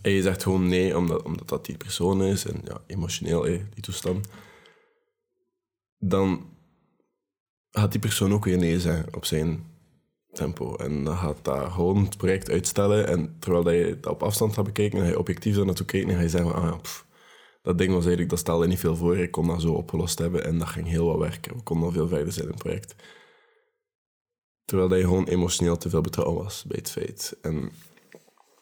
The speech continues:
dat is ook een beetje bij de dingen die je doet in de dag. Soms moet je gewoon een keer van een afstandje kijken en kijken van, "Kijk, als ik nu mijn bed opmaak, of als ik nu gewoon die was opruim, of als ik nu gewoon direct dat doe, dan ben ik daar niet straks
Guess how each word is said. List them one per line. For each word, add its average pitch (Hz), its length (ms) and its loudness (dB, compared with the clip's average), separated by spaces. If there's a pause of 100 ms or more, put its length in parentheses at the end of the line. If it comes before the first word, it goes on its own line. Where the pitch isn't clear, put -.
(160)
dat 92 260 2
is 98 120 4
ook 101 120 0
een 104 60 4
beetje 107 280 4
bij 95 100 4
de 92 100 2
dingen 98 240 4
die 92 80 6
je 90 80 4
doet 101 180 0
in 92 100 2
de 85 120 2
dag. 78 360 -4 (760)
Soms 107 360 2
moet 104 140 4
je 98 100 4
gewoon 101 340 4
een - 720 -6
keer 95 140 0
van 90 80 4
een 90 80 4
afstandje 98 400 2
kijken 95 360 0
en 82 60 -6
kijken 87 240 0
van, 87 100 -2
"Kijk, 90 260 -6
als 87 120 0
ik 92 80 0
nu 98 100 4
mijn 95 140 4
bed 92 200 2
opmaak, 98 380 0
of 95 60 -4
als 87 100 -2
ik 80 100 -6
nu 90 120 0
gewoon 90 240 2
die 87 100 2
was 90 160 2
opruim, 101 320 0
of 87 100 -6
als 82 100 -4
ik 82 100 -4
nu 85 100 2
gewoon 87 240 2
direct 87 200 -2
dat 87 140 -6
doe, 101 100 -4 (460)
dan 87 280 -2 (760)
ben 87 200 0
ik 87 120 0
daar 87 180 4
niet 95 160 2
straks - 680 -2